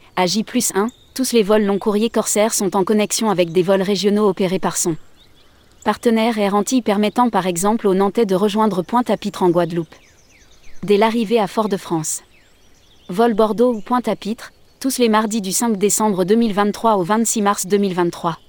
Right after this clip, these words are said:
Départ de Bordeaux à quinze heures vingt. Arrivée à Pointe-à-Pitre à dix-neuf heures. À partir du deux avril et jusqu'au vingt-trois avril deux mille vingt-quatre. Départ de Bordeaux à seize heures quarante. Arrivée à Pointe-à-Pitre à dix-neuf heures vingt.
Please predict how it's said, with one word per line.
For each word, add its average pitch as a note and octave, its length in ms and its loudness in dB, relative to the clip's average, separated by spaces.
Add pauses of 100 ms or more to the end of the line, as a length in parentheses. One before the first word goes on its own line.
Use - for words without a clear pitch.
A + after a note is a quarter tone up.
(800)
Départ A#3 440 2
de G3 100 0
Bordeaux G#3 460 0
à E3 100 -6
quinze A3 240 -2
heures F3 140 -2
vingt. E3+ 200 -4 (920)
Arrivée A3 420 0
à G#3 80 2
Pointe-à-Pitre A3 600 -2
à F#3 60 0
dix-neuf F#3+ 360 0
heures. D#3 300 -4 (800)
À G3+ 80 0
partir B3 400 0
du F3+ 140 -6
deux A3+ 180 2
avril G#3 320 0
et F3+ 60 2
jusqu'au G3 320 -2
vingt-trois A#3 400 0
avril G3 320 0
deux G3+ 80 2
mille F#3+ 160 0
vingt-quatre. E3+ 580 -6 (840)
Départ A#3 440 0
de G3 100 0
Bordeaux G#3 460 2
à F#3 80 -2
seize F#3+ 260 -2
heures F#3 120 -4
quarante. E3+ 480 -6 (880)
Arrivée G#3+ 400 2
à G#3+ 100 2
Pointe-à-Pitre A#3 640 -2
à F3 60 -2
dix-neuf G3 340 0
heures E3+ 140 0
vingt. E3 180 -2